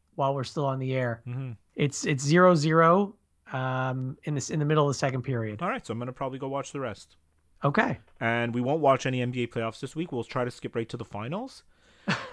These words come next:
Speaker 2: And N H L, I'm gonna keep watching them. I have to admit, I've watched more N H L playoffs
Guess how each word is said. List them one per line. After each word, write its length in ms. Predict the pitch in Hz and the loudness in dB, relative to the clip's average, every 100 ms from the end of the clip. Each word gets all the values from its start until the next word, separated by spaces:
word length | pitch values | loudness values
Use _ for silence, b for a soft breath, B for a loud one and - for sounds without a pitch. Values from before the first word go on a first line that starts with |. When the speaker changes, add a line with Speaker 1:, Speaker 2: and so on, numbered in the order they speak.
| 165 131 | -2 2
Speaker 2:
And 680 | 131 135 135 139 139 147 | 4 4 2 0 -2 -4
N 120 | 156 | -4
H 200 | 160 160 160 | -4 -2 2
L, 380 | 151 151 147 | 2 2 0
I'm 100 | 135 | -4
gonna 140 | 131 127 | -6 -8
keep 160 | 139 | -8
watching 340 | 131 113 - 104 | -6 -6 -8 -10
them. 140 | 107 | -6
I 40 | 123 | -4
have 180 | 139 | -4
to 80 | - | -4
admit, 280 | 127 127 123 - | -4 -4 -4 -4
I've 400 | 110 110 110 - 147 | -4 -4 -8 -14 -6
watched 320 | 117 120 - | -2 -2 -4
more 220 | 117 117 | -6 -6
N 100 | 110 | -6
H 200 | 110 - | -8 -8
L 140 | 113 104 | -10 -8
playoffs 640 | 117 113 107 - - | -8 -8 -8 -12 -18